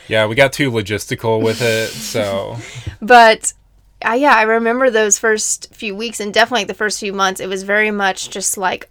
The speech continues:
Speaker 2: us processing our life week to week. And
Speaker 1: Day to day, moment to moment.
Speaker 2: Yes, and that was very necessary, and there was a lot for us to unpack and to process and to talk about and to share.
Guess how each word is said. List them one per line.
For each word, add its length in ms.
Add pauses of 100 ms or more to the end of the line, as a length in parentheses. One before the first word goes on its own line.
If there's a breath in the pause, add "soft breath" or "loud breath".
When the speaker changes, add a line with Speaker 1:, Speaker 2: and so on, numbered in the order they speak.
(120)
Speaker 2:
us 460
processing 640
our 120
life 360 (480)
week 300
to 140
week. 400 (420 soft breath)
And 280
Speaker 1:
Day 200
to 60
day, 320
moment 400
to 80
moment. 240
Speaker 2:
Yes, 480
and 160
that 140
was 240
very 460
necessary, 600
and 100
there 120
was 240
a 80
lot 320
for 120
us 300
to 160
unpack 680
and 120
to 80
process 500
and 160
to 80
talk 340
about 400
and 140
to 100
share. 540